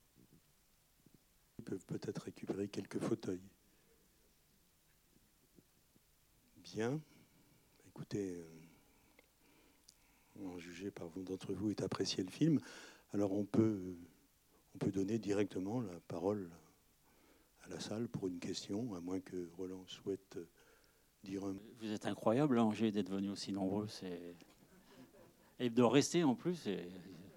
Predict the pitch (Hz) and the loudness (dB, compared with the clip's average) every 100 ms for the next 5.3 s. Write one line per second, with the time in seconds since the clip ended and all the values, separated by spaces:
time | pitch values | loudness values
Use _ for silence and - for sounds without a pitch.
0 | - - - - - - - - - - | -20 -20 -20 -20 -20 -20 -20 -20 -12 -2
1 | 110 120 120 110 98 104 95 107 120 113 | 2 4 4 4 2 0 0 4 4 6
2 | 110 120 - 127 117 - - - 143 143 | 4 4 0 -4 -4 -6 -4 6 6 6
3 | - 131 113 117 117 - 123 - 113 101 | 4 4 4 4 2 0 -4 -2 -4 -4
4 | 98 113 107 87 95 - 110 98 95 90 | -4 -4 -6 -6 -8 -6 -4 -2 -2 -4
5 | - - | -4 -6